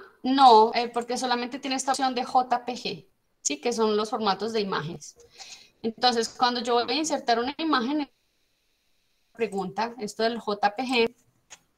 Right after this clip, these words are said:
las imágenes que yo voy a ingresar al autocad deben ser J P Gs o P-, insertar incluso un,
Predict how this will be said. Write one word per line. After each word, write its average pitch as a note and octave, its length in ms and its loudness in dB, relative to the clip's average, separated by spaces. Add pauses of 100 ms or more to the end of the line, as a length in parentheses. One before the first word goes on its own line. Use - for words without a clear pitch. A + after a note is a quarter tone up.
(180)
las A3 200 2
imágenes A3+ 440 2
que A3 80 -2
yo G3+ 120 -2
voy G#3 200 0
a A#3+ 160 -2
ingresar F#3 560 -4 (280)
al G#3 160 2
autocad A3 480 0
deben G3+ 260 0
ser F3 220 -4
J - 300 -10
P - 80 -8
Gs - 520 -4 (480)
o - 440 0 (320)
P-, A3 340 4 (1700)
insertar A3 420 -2
incluso G#3 480 -4
un, G3 600 -2